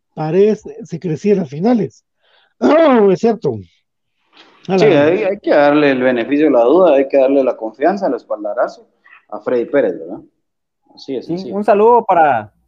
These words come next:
Speaker 3: Eric Arriaga, que me hacía la consulta, lo de los niños. Eh, ahí decía, fíjate, Eric, en el comunicado del club del Q R, entonces sí, el, los niños creo que pagan boleto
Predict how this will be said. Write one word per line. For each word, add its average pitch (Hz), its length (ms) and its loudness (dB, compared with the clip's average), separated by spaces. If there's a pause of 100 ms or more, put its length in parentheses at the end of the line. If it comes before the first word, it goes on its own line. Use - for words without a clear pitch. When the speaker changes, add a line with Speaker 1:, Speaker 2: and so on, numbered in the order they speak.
Speaker 3:
Eric 196 280 -6
Arriaga, 196 460 0
que 151 120 -10
me 127 100 -10
hacía 127 160 -12
la 180 140 -8
consulta, 170 480 -10
lo 160 80 -6
de 143 100 -6
los 120 160 -10
niños. 196 540 -12
Eh, 107 420 -16 (800)
ahí 139 160 -8
decía, 214 360 -6
fíjate, 214 280 -6
Eric, 220 200 -10
en 185 160 -10
el 160 100 -10
comunicado 147 600 -8
del 175 160 -10
club 208 280 -10
del 165 240 -10
Q 170 220 -8
R, 208 180 -8
entonces 147 480 -18
sí, 165 180 -14
el, 139 320 -12
los 131 160 -12
niños 156 360 -14
creo 151 240 -12
que 139 120 -14
pagan 156 360 -8
boleto 214 540 -10